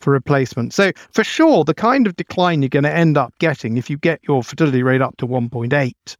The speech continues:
is not nearly as bad as the kind of decline you're gonna get if you've got your fertility down at one point three. So it's worth trying. But I feel very strongly that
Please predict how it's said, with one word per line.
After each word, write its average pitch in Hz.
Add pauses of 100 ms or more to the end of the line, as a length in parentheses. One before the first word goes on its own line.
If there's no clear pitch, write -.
(540)
is 175
not 185
nearly 190
as 139
bad 143
as 131
the 139
kind 151
of 127
decline 139
you're 127
gonna 135
get 131
if 135
you've 143
got 135
your 127
fertility 127
down 123
at 139
one 127
point -
three. 151
So 180
it's -
worth 233
trying. 151 (480)
But -
I 302
feel 226
very 170
strongly 143
that 147